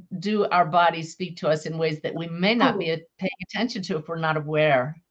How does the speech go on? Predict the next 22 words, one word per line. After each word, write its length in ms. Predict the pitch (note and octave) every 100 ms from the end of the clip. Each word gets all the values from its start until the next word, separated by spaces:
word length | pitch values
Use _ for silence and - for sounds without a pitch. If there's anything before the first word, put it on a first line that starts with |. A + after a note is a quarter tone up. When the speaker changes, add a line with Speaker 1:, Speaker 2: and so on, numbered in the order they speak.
| _ _ _ _ _
Speaker 2:
Yes, 640 | A3+ A#3+ B3 A#3+ F#3 E3+ -
absolutely. 720 | A3 A3+ A3+ - G3+ G#3 E3+ D#3+
Speaker 1:
I 20 |
mean, 60 | - _ _ -
we 280 | B3 B3 A#3+
Speaker 2:
Well 60 |
Speaker 1:
all 140 | B3 B3
know 80 | A3
about 180 | F#3 E3 _
pain, 480 | B3 A3+ E3+ D#3+ F#3+ _ -
and 200 | G3 F#3+
sometimes 420 | G3+ G3+ F#3+ F#3
we 100 | F3+
ignore 320 | D#3 F3+ G3
Speaker 2:
Mm-hmm. 80 | G#3+
Speaker 1:
that, 160 | C#3 D#3
but 140 | F3+
is 120 | F#3
there 120 | - F3+
something 320 | A#3 B3 G#3
beyond 380 | A3 A3 A3+ A3
pain? 420 | B3 D4+ A3+